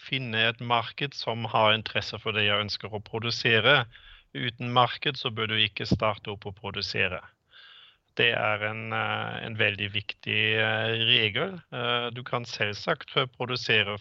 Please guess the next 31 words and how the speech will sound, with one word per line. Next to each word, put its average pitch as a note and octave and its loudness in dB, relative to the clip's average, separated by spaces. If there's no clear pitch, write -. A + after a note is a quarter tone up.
for G#2+ -2
deg B2 4
og A#2 2
venner A2 0
og A2+ 2
slekt - -2
og C#3+ -2
venner, D3+ 2
eh, C#3+ 2
absolutt. D3 -4
Men, D3+ -2
eh, C#3+ 4
hvis C#3 -6
du C#3 -2
tenker C3+ 2
det A#2+ 0
som C3+ -4
levevei, A#2+ 2
så C3+ -4
må A2 0
du A2 -2
først - -4
ha A2 4
undersøkt G#2 -4
markedet C3+ 0
og C3+ 4
ha D3 6
evnen A2+ 2
til A#2 -6
å A#2+ -2
påvirke, A2+ -2